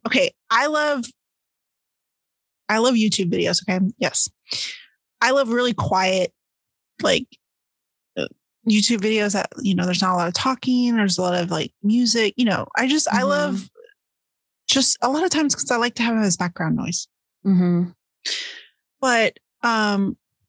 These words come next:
Speaker 1: there's a couple of, like, hiking YouTube videos where they don't talk. They just,
Speaker 2: Oh.
Speaker 1: they just, you know, hike through gorgeous places and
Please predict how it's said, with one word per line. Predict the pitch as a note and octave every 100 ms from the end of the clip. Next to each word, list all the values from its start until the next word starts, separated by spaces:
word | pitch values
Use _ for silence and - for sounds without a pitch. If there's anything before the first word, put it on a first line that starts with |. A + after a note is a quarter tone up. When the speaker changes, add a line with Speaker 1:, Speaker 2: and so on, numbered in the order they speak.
| _ -
Speaker 1:
there's | E4+ E4+
a |
couple | - D#4+ D4+
of, | A#3+
like, | G#3 -
hiking | - D4 - A3 G3 F#3
YouTube | G3+ - G3+
videos | F#3 F#3+ F3 F#3 -
where | G3+ G3 F#3
they | G#3
don't | A#3+ A#3
talk. | - G#3+ A3 A#3 -
They | G3+
just, | E3 D3 D#3 E3+
Speaker 2:
Oh. | - _ _
Speaker 1:
they | A#3+ A3
just, | A#3 - -
you | G#3+
know, | F#3 F3+ - - _ -
hike | - A3+ G#3+ -
through | G#3+ G#3+ G#3 F#3
gorgeous | F3+ F#3+ G3+ F#3 F#3
places | - F#3 F#3 - G3 G3 - -
and | F3+ F3+ F3